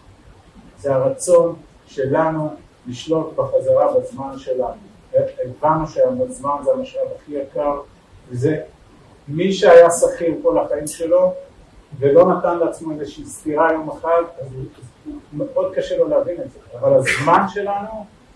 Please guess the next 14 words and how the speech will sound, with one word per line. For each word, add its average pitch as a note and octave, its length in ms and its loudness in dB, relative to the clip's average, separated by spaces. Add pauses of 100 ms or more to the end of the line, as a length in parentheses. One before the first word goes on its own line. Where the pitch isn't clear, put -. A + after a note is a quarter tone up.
תחשבו, F3 600 4
מילקוט G3 880 0 (180)
עד G3 260 4 (360)
היום F3+ 320 0
שאתה D#3+ 400 2 (1600)
עובד, F#3 460 6
או E3+ 60 8
לא F#3 100 8
משנה, G3 280 -2 (120)
מישהו F3+ 380 -4
מנהל D#3 300 0
לך F3 80 -2 (100)
את - 40 -4
הזמן. F#3+ 360 -6